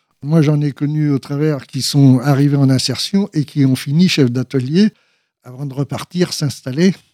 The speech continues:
Donc, euh, le parcours complet, euh, de l'insertion jusqu'au stade de, de, de s'installer en tant qu'indépendant. Là, on a des beaux témoignages d'insertion. On a aussi, euh, dans les bénéficiaires, euh,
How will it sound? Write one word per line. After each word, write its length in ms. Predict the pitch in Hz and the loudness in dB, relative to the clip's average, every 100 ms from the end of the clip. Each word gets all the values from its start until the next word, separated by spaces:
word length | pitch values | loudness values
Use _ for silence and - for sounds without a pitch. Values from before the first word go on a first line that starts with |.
| _ | _
Donc, 320 | 143 160 156 | -8 -8 -6
euh, 140 | 139 120 | -8 -8
le 200 | 139 156 | -2 2
parcours 460 | 156 139 - 151 120 | 2 0 -6 -10 -10
complet, 580 | - 131 - 147 185 214 _ _ _ _ | -12 -12 -4 2 2 2 _ _ _ _
euh, 280 | 135 135 127 | -12 -10 -10
de 180 | 123 151 | 0 2
l'insertion 760 | 156 147 - 123 - 175 185 | 4 2 -2 -6 -4 -2 -2
jusqu'au 560 | 147 117 147 - - 131 | -2 -6 -10 -12 -8 -6
stade 360 | - 170 156 135 | -2 0 0 0
de, 440 | 131 127 123 127 | 2 2 2 -2
de, 300 | 123 139 120 | -2 -4 -4
de 140 | 127 127 | -4 -4
s'installer 580 | 139 127 - 123 156 | -2 -4 -4 -2 0
en 160 | 165 127 | 0 -2
tant 160 | - 135 | -8 -14
qu'indépendant. 720 | - 131 120 - 117 151 170 _ _ _ 131 | -10 -6 -6 -8 -2 0 0 _ _ _ -10
Là, 200 | 143 170 | -2 -2
on 220 | 156 147 | -2 -6
a 260 | 147 143 135 | -4 -6 -6
des 320 | 123 117 104 | -8 -12 -8
beaux 180 | 131 170 | 0 0
témoignages 800 | 160 139 131 131 143 143 131 110 | 0 -4 -2 -2 -2 -4 -4 -6
d'insertion. 880 | 113 120 - 120 - - 160 185 190 _ _ | -12 -14 -14 -16 -16 -10 -6 -6 -10 _ _
On 240 | 143 151 | -6 0
a 80 | 156 | 2
aussi, 640 | 151 139 - - 165 147 | 4 2 -2 -6 -6 -2
euh, 120 | 127 120 | -2 -4
dans 160 | 123 | -6
les 140 | 127 123 | -8 -8
bénéficiaires, 880 | 120 120 117 120 - - 165 165 120 | -8 -8 -8 -12 -10 -2 0 0 -4
euh, 300 | 110 92 98 | -12 -20 -20